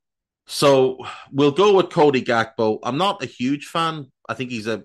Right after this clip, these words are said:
a less talented Marcus Rashford, but he's had a very good tournament thus far, and, uh, he's earned a spot in the team. And because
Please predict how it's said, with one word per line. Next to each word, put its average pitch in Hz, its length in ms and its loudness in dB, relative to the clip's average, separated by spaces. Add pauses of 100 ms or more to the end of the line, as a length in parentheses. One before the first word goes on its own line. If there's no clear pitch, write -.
(140)
a 107 120 -6
less 123 320 -6
talented 120 440 -8
Marcus 107 420 -8
Rashford, 113 480 -8 (800)
but 127 220 0
he's 123 200 -8
had 185 200 0
a 151 60 -2
very 135 280 0
good 110 220 -12
tournament 107 440 -6
thus 98 220 -12
far, 95 420 -2 (640)
and, 107 480 -2
uh, 110 180 0
he's 113 260 -8
earned 135 280 0
a 107 60 -8
spot 104 260 -8
in 92 60 -20
the 95 60 -14
team. 107 220 -10
And 120 80 -8
because 165 560 -4